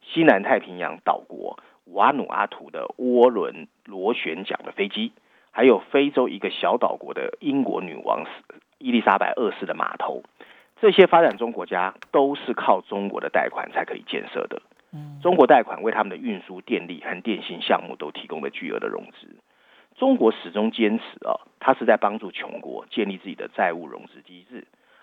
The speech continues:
Speaker 1: 而这些建设都是其他放贷机构不愿意介入的高风险融资的对象。批评者指责中国试图用国家力量染指这些国家，在伺机夺取这些国家一旦违约的时候，必须把这些港口或矿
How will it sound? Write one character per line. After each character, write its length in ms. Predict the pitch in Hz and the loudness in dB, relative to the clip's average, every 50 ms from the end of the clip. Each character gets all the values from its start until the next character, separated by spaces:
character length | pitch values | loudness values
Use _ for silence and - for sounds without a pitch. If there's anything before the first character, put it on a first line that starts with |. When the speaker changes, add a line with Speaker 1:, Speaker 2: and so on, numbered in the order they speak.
| _ - | _ 0
Speaker 1:
而 120 | 110 123 | 0 4
这 120 | 127 175 156 | 4 4 6
些 140 | 151 147 | 6 4
建 200 | 131 - 135 113 | 6 6 4 4
设 160 | 101 - 110 95 | 4 2 0 0
都 160 | - 107 107 | 0 -2 -2
是 120 | - 104 | -4 -6
其 160 | - - 87 | -8 -8 -6
他 160 | 82 95 92 92 | -2 -2 -2 0
放 180 | - 101 87 | 0 -2 -2
贷 120 | 82 87 85 | -4 -6 -6
机 160 | - 85 82 | -8 -12 -8
构 140 | - 82 67 | -8 -8 -6
不 160 | - - 85 | -8 -10 -10
愿 180 | 90 95 95 | -8 -8 -8
意 60 | 95 85 | -8 -10
介 200 | - - 92 78 | -10 -8 -8 -8
入 100 | 78 80 | -8 -8
的 160 | 76 73 - - | -10 -10 -10 0
高 220 | - - 95 92 95 | 4 4 4 4 2
风 260 | - - 92 90 95 | -4 -12 -14 -12 -12
险 180 | - - - 50 | -12 -14 -16 -16
融 200 | 50 53 62 - | -16 -16 -16 -18
资 100 | - 78 | -18 -18
的 100 | - 57 - | -20 -18 -16
对 140 | - - - | -16 -16 -14
象。 220 | - - - - - _ _ _ _ _ _ _ _ _ _ _ | -10 -10 -10 -10 -10 _ _ _ _ _ _ _ _ _ _ _
批 140 | - - 262 | -2 4 6
评 180 | 240 220 196 185 | 8 8 8 8
者 140 | 147 131 135 | 8 4 4
指 60 | - - - - _ | 2 -4 -20 -20 _
责 220 | - - - - _ _ _ _ _ _ _ _ | -16 -16 -16 -18 _ _ _ _ _ _ _ _
中 180 | - 190 208 | 0 0 2
国 160 | 175 127 107 104 | 2 2 0 0
试 160 | - - 139 | 0 -2 -2
图 160 | - 92 92 | -2 -2 -4
用 160 | 110 107 101 | -4 -4 -2
国 160 | - - 90 | -4 -4 -2
家 160 | 95 98 101 107 | 0 0 0 0
力 120 | 107 95 | -2 -4
量 220 | 87 92 92 98 - - 107 | -4 -4 -4 -4 -6 -6 -2
染 260 | 95 90 92 110 247 | -2 0 0 -2 -4
指 100 | - - - - | -6 -10 -18 -14
这 60 | 82 | -12
些 160 | - - - | -12 -10 -10
国 180 | - 67 52 - | -6 -6 -6 -4
家， 300 | - - 62 58 55 - - _ _ _ _ _ | -2 0 -2 -2 -2 -6 -12 _ _ _ _ _
在 180 | - 139 127 107 | 4 4 4 4
伺 320 | - - - - 180 117 | 2 -4 -4 -4 -4 -4
机 300 | - - - 107 214 - _ _ | -2 -2 -4 -4 -4 -6 _ _
夺 220 | - - - 151 | -2 0 0 0
取 160 | - - - - | 0 -2 -6 -8
这 120 | - 95 | -8 -6
些 120 | - 92 | -6 -6
国 180 | 87 - 80 - | -6 -6 -6 -2
家 220 | - 90 - - | 0 2 2 0
一 100 | - - | 0 -2
旦 160 | - - 95 - - | -2 -2 -2 -2 -4
违 120 | 57 52 | -10 -14
约 160 | - 67 73 - | -10 -10 -8 -8
的 100 | - 58 | -8 -10
时 140 | - - - | -10 -12 -8
候， 260 | - - - - - - - - - _ - | -4 -4 -4 -4 -4 -10 -20 -20 -20 _ -6
必 100 | 135 123 | -4 0
须 100 | - 131 | 2 4
把 120 | 110 92 | 4 4
这 80 | - - | 2 -2
些 160 | 104 104 95 | -4 -4 0
港 260 | - - 92 101 107 | 0 0 -2 0 -4
口 160 | - - - | -6 -6 -8
或 160 | - - 101 95 | -4 -4 -4 -4
矿 340 | - - - 170 117 92 | -2 4 4 4 4 4